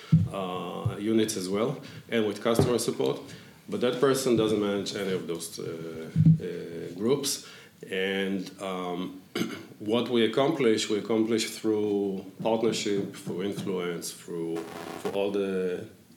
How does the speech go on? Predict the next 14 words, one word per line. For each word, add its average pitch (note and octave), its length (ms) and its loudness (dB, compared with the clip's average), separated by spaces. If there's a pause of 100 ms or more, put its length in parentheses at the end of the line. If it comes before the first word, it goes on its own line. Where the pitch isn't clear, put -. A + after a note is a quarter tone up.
soft A#2 320 4
skills E2 380 -2
that F2 180 -12
are F2+ 80 -6
very G2 180 -2
important F2+ 440 -4
to - 40 -16 (120)
product D#2+ 260 -10
managers. E2+ 420 -4
So F2 140 -8
through - 220 -14
communicating A2 760 2
a G2+ 40 0
vision, F#2+ 360 -4